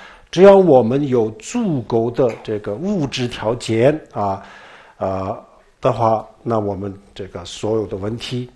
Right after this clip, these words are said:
啊，都解决了啊，我可以过一个啊，很幸福的，啊，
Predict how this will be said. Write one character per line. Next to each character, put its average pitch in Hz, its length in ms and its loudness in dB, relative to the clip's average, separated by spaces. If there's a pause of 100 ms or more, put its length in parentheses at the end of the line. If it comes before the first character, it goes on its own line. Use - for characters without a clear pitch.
啊， 95 300 -10
都 113 120 -8
解 110 300 -2
决 98 260 -8
了 135 220 2 (100)
啊， 104 200 -4
我 101 240 -6
可 - 260 -2
以 175 160 0
过 151 260 2
一 117 180 -2
个 127 260 2 (280)
啊， 95 220 -4
很 101 320 -8
幸 190 400 -4
福 196 340 -4
的， 107 240 0 (300)
啊， 95 240 -8